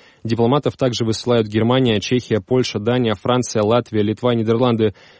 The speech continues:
Президент Европейского совета Дональд Туск сказал, что всего к мерам С Ш А в отношении России присоединятся четырнадцать стран Е С,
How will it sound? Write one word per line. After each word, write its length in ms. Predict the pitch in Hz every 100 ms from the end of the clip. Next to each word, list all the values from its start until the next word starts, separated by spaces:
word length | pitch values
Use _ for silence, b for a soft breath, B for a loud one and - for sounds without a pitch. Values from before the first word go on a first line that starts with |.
| B
Президент 420 | 120 113 151 135
Европейского 540 | 120 123 135 127 123 113
совета 320 | 127 123 120
Дональд 340 | 120 120 110
Туск 320 | - 147 -
сказал, 320 | - 117 113 127
что 200 | - 110
всего 260 | - 131
к 80 | 117
мерам 240 | 120 113
С 160 | 104 110
Ш 160 | - 127
А 40 |
в 40 |
отношении 440 | 107 113 104 117 113
России 340 | 107 - 139
присоединятся 720 | 123 117 - 113 117 131 - 117
четырнадцать 540 | 117 139 131 - 110
стран 220 | - 120
Е 260 | 120 123
С, 100 | 113